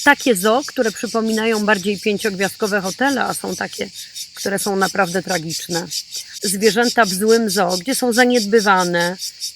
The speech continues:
tłoczone na małej przestrzeni, gdzie ich potrzeby nie są respektowane, stają się albo smutne, osowiałe, albo agresywne.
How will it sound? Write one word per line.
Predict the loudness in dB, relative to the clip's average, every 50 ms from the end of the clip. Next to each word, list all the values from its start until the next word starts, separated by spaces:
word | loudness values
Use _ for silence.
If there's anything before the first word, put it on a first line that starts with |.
| -2 -2 -2
tłoczone | 2 4 4 4 4 2 0 0 2 2 2 2 2
na | 2 2 2
małej | 2 2 2 2 0
przestrzeni, | -2 -2 -4 -6 -6 -6 -8 -4 -2 -2 -2 -2 -2 -2 -2 -4 -4 -4
gdzie | -4 0 2 2 2
ich | 2 0 -6 -6
potrzeby | -4 -4 -4 -2 -2 -2 0 0 0 0
nie | 0 -2
są | -2 -2 -4 -4
respektowane, | -4 -6 -6 -6 -6 -6 -6 -6 -4 -4 -4 -4 -2 -4 -4 -6 -8 -12 -18 -20 -20 -20 -20 -20 -18
stają | -16 -14 -10 -2 0 2 2 2 2 0
się | 0 0 0 2 2 2 2 0 -4 -12 -8 -4
albo | -4 -2 -2 -2 -4
smutne, | -6 -4 -4 -6 -6 -6 -4 -2 0 0 0 -2 -4
osowiałe, | -8 -8 -8 -8 -4 -2 -2 0 0 0 -2 -2 -4 -8 -12 -20 -20 -18 -14 -12 -12 -8 -4
albo | -4 -2 -2 -2 -2
agresywne. | -2 -2 -4 -4 -4 -4 -6 -6 -6 -10 -12 -14